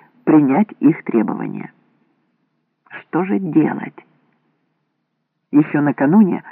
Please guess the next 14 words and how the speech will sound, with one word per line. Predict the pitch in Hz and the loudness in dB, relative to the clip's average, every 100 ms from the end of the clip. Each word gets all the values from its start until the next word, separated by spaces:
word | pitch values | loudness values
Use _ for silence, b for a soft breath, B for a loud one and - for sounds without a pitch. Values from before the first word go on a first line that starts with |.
| B B B B | B B B B
Эйзенхауэр, | 143 151 147 - 214 196 117 - b b | 2 2 0 0 2 4 2 -2 b b
де | 135 143 143 | -2 2 4
Голль | 151 175 156 - | 6 6 6 4
и | |
Макмиллан | 143 139 - 196 220 123 120 - b b b | 2 2 2 4 4 4 0 -8 b b b
условились | - 156 - 220 208 190 - - - | -4 -2 2 4 6 4 0 -16 -6
встретиться | - 156 - 226 226 | 2 2 4 2 2
в | 170 | 2
десять | 147 160 190 | 4 2 2
часов | - 170 185 202 | -4 -2 2 2
утра | - - - - | 0 -4 -4 -4
в | |
Елисейском | 147 131 127 139 143 151 147 | 2 2 4 2 2 0 0
дворце. | 156 156 - 80 | 0 -2 -6 -12